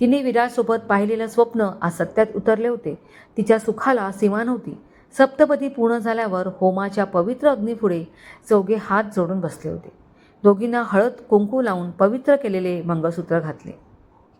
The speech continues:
कानपिळीसाठी आरव आणि ओम धावत स्टेजवर आले. आरवने विराजचा तर ओमने आदित्यचा कान धरला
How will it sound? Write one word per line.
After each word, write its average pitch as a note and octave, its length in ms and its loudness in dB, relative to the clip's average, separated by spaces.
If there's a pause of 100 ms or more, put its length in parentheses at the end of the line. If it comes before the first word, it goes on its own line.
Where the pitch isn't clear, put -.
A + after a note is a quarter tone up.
(1700)
कानपिळीसाठी A#3 840 2
आरव F3 500 0
आणि F#3 260 0
ओम F#3+ 280 0
धावत E3+ 220 0
स्टेजवर E3+ 440 -2
आले. - 380 -8 (280)
आरवने G#3 440 0
विराजचा F#3 640 -2 (160)
तर F3 100 2 (100)
ओमने F#3+ 540 -2
आदित्यचा F#3 480 0
कान E3 260 -2
धरला C#3+ 300 -6